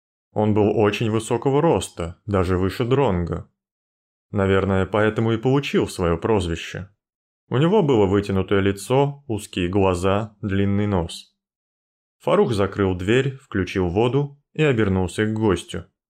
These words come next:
«Вы с ума сошли!» нервно произнес он. «Куда вы лезете? Неужели вы не заметили, что за моим домом следят? Напротив расположился целый отдел местного У В Д.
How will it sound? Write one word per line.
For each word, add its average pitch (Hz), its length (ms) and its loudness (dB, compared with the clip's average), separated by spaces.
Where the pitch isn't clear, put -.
«Вы 98 200 0
с - 100 -6
ума 131 200 2
сошли!» 87 560 -4
нервно 87 400 0
произнес 92 520 -2
он. 87 240 -2
«Куда 127 220 0
вы 175 100 4
лезете? 98 640 0
Неужели 101 380 0
вы 170 120 4
не 123 100 2
заметили, 110 460 0
что - 200 -4
за 95 80 0
моим 107 300 2
домом 110 280 2
следят? 117 580 -2
Напротив 120 480 0
расположился 123 680 0
целый 127 360 2
отдел 147 260 2
местного 127 380 0
У 131 160 4
В 151 120 2
Д. 95 320 0